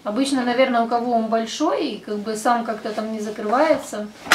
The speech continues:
И она сказала, что признаки рахита вообще, это там, например, мокры-, мокрые ладошки,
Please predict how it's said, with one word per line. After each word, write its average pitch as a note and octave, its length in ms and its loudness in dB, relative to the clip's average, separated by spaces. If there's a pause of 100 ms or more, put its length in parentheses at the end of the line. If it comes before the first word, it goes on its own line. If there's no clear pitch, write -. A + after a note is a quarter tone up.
(280)
И A#3+ 80 0
она E4+ 160 4
сказала, D4+ 420 8
что D4 160 0
признаки D4 460 2
рахита C#4 500 4
вообще, A3+ 460 2
это A#3+ 200 2
там, A#3+ 200 0
например, B3 400 2
мокры-, D4+ 400 6
мокрые D#4 420 8
ладошки, G#3 800 2